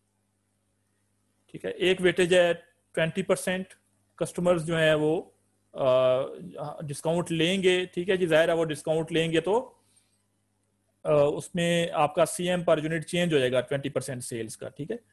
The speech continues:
और एटी परसेंट जो है वो डिस्काउंट नहीं लेंगे, तो उनका सीएम per unit वगैरह जो अभी हम पार्ट ए कर रहे थे उसी के मुताबिक रहेगा, तो एटी परसेंट, ठीक है। तो for,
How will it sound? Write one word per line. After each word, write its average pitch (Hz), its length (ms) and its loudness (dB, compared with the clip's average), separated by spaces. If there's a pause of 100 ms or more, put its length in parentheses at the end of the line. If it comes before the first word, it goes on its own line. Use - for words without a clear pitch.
(160)
और 143 180 2
एटी 185 200 2
परसेंट 175 400 0
जो 156 120 2
है 143 200 8
वो 139 100 2
डिस्काउंट 135 420 -4
नहीं 160 120 2
लेंगे, 139 320 2 (480)
तो 143 60 -4
उनका 165 500 2
सीएम 156 380 -2
per 151 140 4
unit 143 280 -2
वगैरह 139 300 4
जो 139 140 0 (440)
अभी 143 180 -2
हम 135 120 -2
पार्ट 135 320 2
ए 147 80 2
कर 143 160 2
रहे 139 140 2
थे 151 40 -2
उसी 143 260 -4
के 139 120 0
मुताबिक 131 460 -4
रहेगा, 117 220 -4
तो - 100 -12
एटी 143 220 -4
परसेंट, 131 380 -6 (840)
ठीक - 140 -6
है। 95 100 -2
तो - 1120 -10
for, 165 420 4